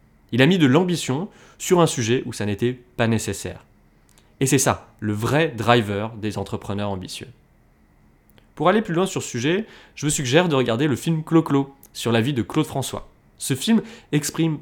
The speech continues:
parfaitement le drive des meilleurs entrepreneurs. Claude François construisait un empire autour de sa musique. Il créait une agence de mannequins, avait son propre label, sa marque de parfum, son magazine pour promouvoir toutes ses activités.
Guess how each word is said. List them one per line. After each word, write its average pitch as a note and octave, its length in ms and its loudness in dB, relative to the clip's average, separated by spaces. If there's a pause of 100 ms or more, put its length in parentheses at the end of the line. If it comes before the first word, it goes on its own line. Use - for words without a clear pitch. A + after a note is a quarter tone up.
(120)
parfaitement A2 580 -6
le G#2+ 120 -4
drive G#2+ 420 2
des G#2 80 -4
meilleurs A2 280 2
entrepreneurs. - 540 -8 (500)
Claude G3 200 2
François F#3+ 420 2 (220)
construisait D3+ 380 0
un A#2 200 2
empire C3 600 -2
autour G2 200 -6
de G2 60 -4
sa F#2+ 160 -8
musique. - 400 -12 (160)
Il A2 120 -4
créait C3 360 2 (180)
une G#2 100 -4
agence G#2+ 220 0
de G2+ 80 0
mannequins, D3 480 0 (160)
avait G#2 180 -2
son G#2 180 -6
propre G#2+ 280 -2
label, C3 400 2 (240)
sa - 160 -2
marque A2 300 0
de G2+ 80 -6
parfum, C3+ 480 -4 (260)
son - 160 -4
magazine C3 640 2
pour G#2 160 -8
promouvoir A#2+ 540 -4
toutes E3 180 -4
ses B2 240 0
activités. A2 560 -6